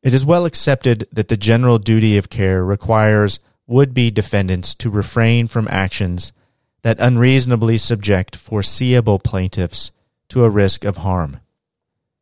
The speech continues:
There is, however, no general duty to affirmatively engage in actions to prevent harm to plaintiffs.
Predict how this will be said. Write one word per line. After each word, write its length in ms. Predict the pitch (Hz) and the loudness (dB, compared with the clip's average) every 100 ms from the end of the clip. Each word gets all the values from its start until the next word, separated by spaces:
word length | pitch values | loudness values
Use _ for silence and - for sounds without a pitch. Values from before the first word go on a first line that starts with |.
| _ _ _ 123 | _ _ _ 2
There 180 | 120 | 4
is, 220 | 135 160 131 | 4 2 2
however, 560 | 104 101 95 95 95 _ _ _ - | 2 2 2 0 -2 _ _ _ 0
no 160 | 113 | 2
general 460 | 110 104 117 123 113 | 2 2 2 4 2
duty 500 | 95 120 113 98 87 _ | 2 2 2 0 -4 _
to 220 | - 113 | -4 -2
affirmatively 1000 | 98 101 - 143 135 - 92 85 82 78 _ | -2 -4 -4 -4 -4 -4 -6 -6 -8 -10 _
engage 540 | 101 101 101 98 98 - | -4 0 2 2 0 -2
in 180 | 101 | -6
actions 680 | 98 95 95 - 92 87 - _ _ _ | -4 -4 -4 -4 -4 -4 -8 _ _ _
to 140 | - | -8
prevent 640 | 117 101 92 107 135 139 - _ _ | -4 -4 -2 0 0 -2 -8 _ _
harm 440 | 98 80 71 73 - _ _ | -6 -6 -8 -14 -20 _ _
to 80 | - | -10
plaintiffs. 580 | - 90 82 78 - - | -6 -6 -6 -12 -14 -18